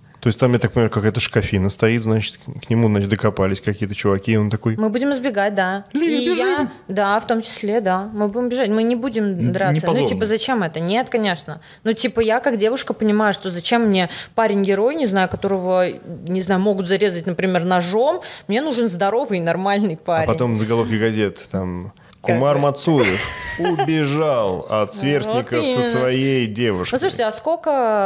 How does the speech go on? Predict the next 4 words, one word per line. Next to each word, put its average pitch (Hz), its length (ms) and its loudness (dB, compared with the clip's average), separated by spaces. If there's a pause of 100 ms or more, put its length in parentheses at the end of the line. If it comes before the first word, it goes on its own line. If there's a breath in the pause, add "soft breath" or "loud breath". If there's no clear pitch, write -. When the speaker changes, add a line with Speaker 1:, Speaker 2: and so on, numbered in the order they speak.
(120)
Speaker 2:
а, 180 560 -4 (260)
случаев, 240 520 0
когда 165 480 2
бойцов 180 520 0